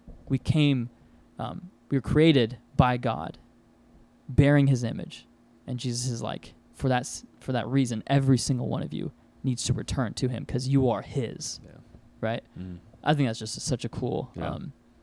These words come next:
Speaker 1: example of also just something where it's, like, another example of, you know, in the scriptures pointing back to the creation, you know, and to the, the Imago Dei.
Speaker 2: Yeah.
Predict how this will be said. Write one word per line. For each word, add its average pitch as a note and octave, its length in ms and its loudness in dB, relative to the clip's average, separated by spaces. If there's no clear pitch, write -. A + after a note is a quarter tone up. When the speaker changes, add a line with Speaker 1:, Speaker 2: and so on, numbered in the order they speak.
Speaker 1:
example A#2+ 800 -4
of C#3+ 140 2
also C#3+ 240 6
just B2+ 160 -2
something B2+ 280 -2
where A#2 120 -2
it's, A2+ 140 -6
like, A#2+ 240 -8
another C3 340 2
example D3 420 2
of, A#2+ 180 2
you B2+ 160 -2
know, G#2 340 -4
in C#3 80 0
the B2 60 0
scriptures C#3 480 -2
pointing B2 340 2
back A2 260 -2
to C3 100 -4
the - 100 -12
creation, C#3+ 600 -2
you B2 120 -6
know, B2+ 200 -8
and B2 140 -8
to B2+ 120 -6
the, A2+ 300 -4
the B2+ 120 -6
Imago A#2+ 360 -2
Dei. B2+ 380 4
Speaker 2:
Yeah. F2 80 -10